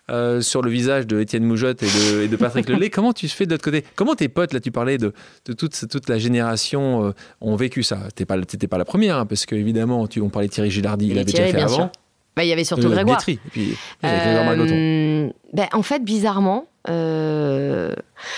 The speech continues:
Speaker 2: quand je pars de, de, de Canal, euh, il se passe plein de choses à Canal qui font que c'est plus mon Canal, en fait.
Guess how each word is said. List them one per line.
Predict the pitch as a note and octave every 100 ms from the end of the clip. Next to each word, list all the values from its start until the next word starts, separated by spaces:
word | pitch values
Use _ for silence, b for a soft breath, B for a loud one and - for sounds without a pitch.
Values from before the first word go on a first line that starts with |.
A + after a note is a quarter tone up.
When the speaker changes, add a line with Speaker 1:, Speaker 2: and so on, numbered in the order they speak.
| B B
Speaker 2:
quand | -
je | E3+
pars | A3+ A3+
de, | F#3+ F3+ F3 E3
de, | E3 E3 D#3+
de | D#3+
Canal, | D#3+ F3+ G#3 A3+
euh, | F3 E3 D#3+ D#3 D#3 D3+ _ _ _ _ _ _ _ _ _ _ _ _ _
il | D#3+
se |
passe | - F3
plein | -
de | E3+
choses | F3 D#3+
à | D#3+
Canal | D3+ D3+
qui | D3 D#3
font | D3+
que | -
c'est | C#3+
plus | -
mon | C#3
Canal, | D3 C#3+ C#3+
en | C#3
fait. | C#3 B2+ -